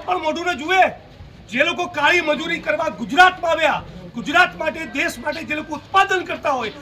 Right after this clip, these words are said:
એમના શ્રમનું તો મૂલ્ય તમે ના સમજ્યા. મરી ગયા પછી એમને લાશ જોવા ન દો, આ કાયદાની વિરુદ્ધ છે.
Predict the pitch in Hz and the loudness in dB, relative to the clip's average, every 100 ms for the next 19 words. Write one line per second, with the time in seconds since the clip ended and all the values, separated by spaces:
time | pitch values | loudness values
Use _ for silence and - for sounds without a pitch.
0 | - 294 339 311 - 294 311 370 - 285 | -6 -2 -2 -2 -2 -2 -2 -4 -6 -6
1 | 285 330 - 330 269 330 277 269 277 294 | -6 -6 -10 -8 -6 -6 -8 -12 -12 -14
2 | - - 247 233 359 359 359 330 311 339 | -16 -16 -6 0 0 4 2 2 -2 -2
3 | 320 - - - 254 285 330 - 320 330 | -4 -8 -12 -8 0 0 0 0 0 0
4 | 330 349 311 - - - - - - - | 0 -2 -2 -4 -16 -20 -20 -20 -18 -6
5 | - 294 339 339 302 359 - - 605 - | 0 2 2 -2 -2 -2 -4 -2 0 -2